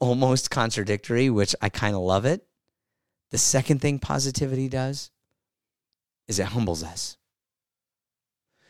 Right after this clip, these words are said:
Because when we ask the question, "What now?" sometimes we don't know the answer to that question. And it forces us to ask for help.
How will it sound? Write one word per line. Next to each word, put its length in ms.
Because 480
when 180
we 100
ask 300
the 100
question, 520
"What 200
now?" 440
sometimes 520
we 100
don't 200
know 120
the 140
answer 260
to 80
that 180
question. 540
And 100
it 100
forces 580
us 160
to 80
ask 360
for 140
help. 300